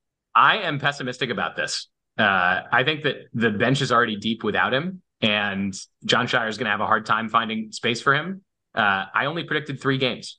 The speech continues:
in which, three A C C games in which Christian Reeves plays, and that's a, also a little bit of a hedge on he's already starting the season hurt. We don't expect that he's going to be hurt by the time A C C play rolls around. So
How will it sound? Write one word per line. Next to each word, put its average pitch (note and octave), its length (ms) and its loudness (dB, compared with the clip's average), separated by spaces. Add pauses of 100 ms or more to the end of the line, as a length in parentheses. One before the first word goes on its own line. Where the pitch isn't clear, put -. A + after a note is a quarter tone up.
in G#2+ 120 4
which, G2+ 300 2 (160)
three C3+ 300 2
A C3 40 0
C C3 120 -4
C A#2+ 160 -6
games G2+ 260 -2
in G2+ 80 -2
which G2+ 140 -4
Christian A2 300 0
Reeves G2+ 200 0
plays, C3 340 2 (180)
and A#2+ 160 -2
that's D3+ 160 -4
a, D#3+ 40 -4
also D3+ 360 -2
a C3+ 40 -2
little B2 260 -4
bit A2+ 200 -2 (260)
of B2+ 160 2
a A2+ 100 -2
hedge G#2+ 480 -4
on G2+ 400 2 (160)
he's G#2+ 200 0
already A2+ 240 2
starting A2 320 0
the G2+ 60 -10
season G#2+ 280 -8
hurt. C#3+ 200 2 (240)
We B2 100 4
don't C#3 120 6
expect - 340 -4
that A#2+ 80 -4
he's A2 140 -8
going A2 140 0
to G2 60 0
be G2 80 -2
hurt A2+ 220 2
by G#2 100 -2
the F#2+ 100 -8
time G2 340 0
A G2 100 -10
C G#2+ 140 -8
C G#2 160 -2
play F#2+ 240 4
rolls E2+ 240 0
around. D#2 340 0 (1040)
So E2+ 380 0